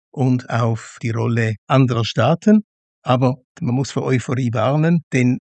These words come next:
das Ganze ist noch sehr vage und viele Punkte sind noch offen und umstritten.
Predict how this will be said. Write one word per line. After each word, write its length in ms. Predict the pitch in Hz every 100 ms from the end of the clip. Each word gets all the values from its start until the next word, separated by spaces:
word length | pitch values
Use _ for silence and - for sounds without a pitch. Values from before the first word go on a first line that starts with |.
| _
das 200 | 123 -
Ganze 320 | 117 120 -
ist 240 | 135 - -
noch 240 | 127 - _
sehr 460 | - - 143 139 120
vage 400 | 120 151 165 120
und 160 | 113
viele 300 | - 123 127 110 _ -
Punkte 460 | 135 123 - - 123
sind 340 | 117 117 -
noch 220 | 113 -
offen 440 | 170 131 - 131 127
und 300 | 131 131 117 _ _ _
umstritten. 760 | - 127 - 120 113 - 113